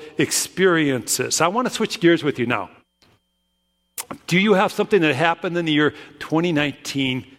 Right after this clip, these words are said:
that you go, "Wow, praise you, Jesus. That was just a good thing"? If you can't think of anything, I want to say shame on you.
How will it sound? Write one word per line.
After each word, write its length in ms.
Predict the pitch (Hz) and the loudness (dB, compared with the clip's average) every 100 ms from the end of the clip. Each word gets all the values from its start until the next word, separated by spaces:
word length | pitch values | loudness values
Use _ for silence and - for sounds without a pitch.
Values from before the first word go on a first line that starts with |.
| _ - | _ -8
that 180 | 117 - | -6 -4
you 80 | |
go, 80 | 127 | -2
"Wow, 300 | 110 131 123 | 0 2 0
praise 500 | - - 127 131 113 | -2 -2 0 0 -4
you, 100 | 107 | -8
Jesus. 640 | 92 107 - 95 - - - _ _ _ - | -8 -8 -8 -8 -6 -8 -10 _ _ _ -10
That 80 | 226 | -4
was 260 | 247 139 - | -4 -4 -4
just 220 | - - | -6 -8
a 40 | |
good 340 | 87 101 117 - | -10 -4 -4 -6
thing"? 420 | - 95 82 - _ _ _ _ _ _ _ _ _ _ _ - - | -12 -12 -12 -16 _ _ _ _ _ _ _ _ _ _ _ -6 -2
If 220 | 147 - | 0 4
you 140 | 302 | 2
can't 460 | 294 - 233 254 - | 2 0 0 0 -6
think 380 | - - 170 220 | -4 0 0 0
of 160 | 202 | 0
anything, 580 | 214 220 220 220 220 156 - _ _ _ _ _ _ _ _ _ _ _ _ _ _ _ _ _ _ - - - - - | 2 0 2 0 0 -4 -12 _ _ _ _ _ _ _ _ _ _ _ _ _ _ _ _ _ _ -16 -16 -16 -10 -4
I 80 | |
want 180 | 131 175 | -2 -2
to 60 | 165 | -2
say 180 | 190 143 | -2 -2
shame 340 | - 220 214 | -2 0 0
on 200 | 151 131 | 0 -2
you. 240 | 107 95 | -6 -8